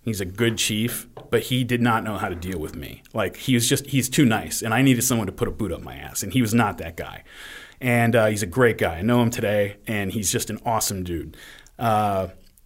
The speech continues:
and he's one of the people I apologize to on a regular basis. And so I get, I corner him basically, and there's other people in the space, and I am just tearing him apart. Like, I do this, I do that, I do all this work in the division.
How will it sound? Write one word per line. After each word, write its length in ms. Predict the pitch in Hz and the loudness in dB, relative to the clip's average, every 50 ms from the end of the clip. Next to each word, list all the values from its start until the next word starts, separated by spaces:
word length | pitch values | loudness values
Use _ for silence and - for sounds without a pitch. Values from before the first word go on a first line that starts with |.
| - - | -14 -6
and 580 | - 117 113 113 113 110 110 107 104 101 101 - | -4 -2 0 0 0 0 -2 -2 -2 -4 -4 -6
he's 180 | - 127 127 110 | -2 -2 0 0
one 100 | 113 110 | 0 -2
of 40 | 107 | -2
the 60 | 104 | -4
people 300 | 92 - 104 95 95 92 | -4 -6 -8 -4 -2 -2
I 80 | 92 92 | -2 -2
apologize 560 | 90 - 101 87 - - - 85 76 - - | -4 -4 -4 -6 -4 -6 -8 -8 -8 -8 -8
to 160 | - 95 78 | -8 -8 -10
on 60 | 78 | -10
a 40 | 80 | -8
regular 280 | 82 80 73 73 80 78 | -10 -10 -10 -10 -10 -8
basis. 360 | 85 82 - - - 69 - | -10 -8 -8 -8 -8 -6 -6
And 100 | 117 107 | -2 -2
so 240 | - - 120 - - | 0 0 0 0 0
I 160 | - 127 160 175 | -2 -2 -2 2
get, 260 | 160 165 156 - - | 4 2 2 4 2
I 80 | 147 | 0
corner 360 | - - - - 185 190 180 131 | 0 0 2 2 2 4 4 2
him 220 | - 113 92 92 | 0 -2 -2 -4
basically, 480 | 85 85 80 - - 90 87 - 98 101 | -4 -6 -6 -8 -8 -10 -8 -10 -10 -8
and 100 | 107 104 | -8 -8
there's 160 | 104 - - - | -8 -8 -10 -8
other 220 | - 160 160 160 | -8 -6 -6 -6
people 320 | - - 156 151 151 143 131 | -4 -2 -2 -2 0 0 2
in 80 | 127 | 2
the 60 | 120 117 | 2 0
space, 400 | - - - 127 131 127 120 - | -2 -2 0 0 2 0 0 -2
and 160 | 120 98 - | -6 -10 -10
I 180 | - 135 139 147 | -8 -4 -2 0
am 140 | 143 127 113 | 2 2 2
just 280 | 117 104 95 - - - | 0 -2 -4 -4 -8 -10
tearing 420 | - - - 117 117 117 117 107 | -12 -6 -4 -4 -2 0 -2 -2
him 180 | 87 120 110 101 | -2 -4 -6 -6
apart. 440 | 82 78 - - 131 104 90 - | -8 -8 -2 0 0 0 0 -2
Like, 180 | 87 95 95 - | -6 -8 -8 -6
I 80 | 110 110 | -6 -6
do 160 | - 143 - | -6 -8 -6
this, 320 | 120 170 196 190 180 - | -2 0 0 0 -2 -4
I 80 | - 104 | -6 -8
do 140 | 98 98 101 | -10 -10 -6
that, 240 | 120 160 160 151 131 | -4 -2 -2 -2 -4
I 60 | 110 | -6
do 160 | 90 92 104 | -10 -8 -6
all 120 | 127 147 160 | -2 0 0
this 200 | 156 143 - 147 | 0 0 -2 -2
work 180 | 143 147 143 | -2 -2 0
in 60 | 156 | 0
the 60 | 147 135 | 0 0
division. 500 | 139 131 143 147 127 139 135 135 131 | 2 4 4 4 4 4 2 2 0